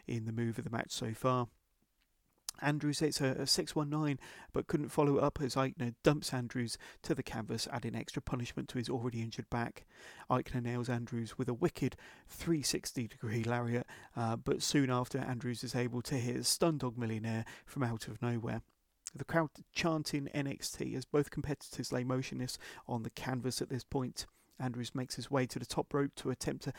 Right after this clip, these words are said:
a leap in Stun Dog, only to be caught by Aichner in midair, allowing him to hit a wicked brainbuster for another two count.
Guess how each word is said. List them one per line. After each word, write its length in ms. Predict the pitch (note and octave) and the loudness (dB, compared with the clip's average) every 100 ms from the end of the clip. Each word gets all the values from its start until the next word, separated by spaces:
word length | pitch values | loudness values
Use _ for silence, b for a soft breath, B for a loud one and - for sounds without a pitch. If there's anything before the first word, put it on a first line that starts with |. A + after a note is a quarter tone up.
| B B | B B
a 80 | C3 | 2
leap 280 | C#3+ D3+ | 2 0
in 120 | C#3+ C3 | -2 -2
Stun 300 | - C#3+ C#3 | 0 0 2
Dog, 200 | C#3+ - B B D3 | -2 -2 B B 0
only 120 | C#3+ | 0
to 80 | - | 0
be 120 | C#3 | -2
caught 420 | - D#3+ D3 - | 2 4 4 2
by 140 | A#2+ | 0
Aichner 400 | A#2+ A#2+ - A#2+ A2+ B B | 2 0 -2 -2 -2 B B
in 200 | B2+ A#2 | -2 0
midair, 360 | A#2 A#2 A#2 A2+ | 0 2 2 2
allowing 360 | A#2 A2+ A2+ | 2 0 0
him 180 | A2+ A2+ | -2 -4
to 160 | - B2 | -2 0
hit 240 | B2+ - | 0 0
a 60 | B2 | -2
wicked 420 | E3+ D#3 C3 A2+ | 2 2 0 0
brainbuster 640 | C3+ A#2 A2 A#2 - B2 - | 0 0 0 -4 -2 -4 -4
for 220 | - B2 | -4 -2
another 240 | B2 A2+ A#2 | -2 -2 -4
two 260 | - C3 | -2 -2
count. 400 | A#2 A#2 A2 - | 0 -4 -4 -10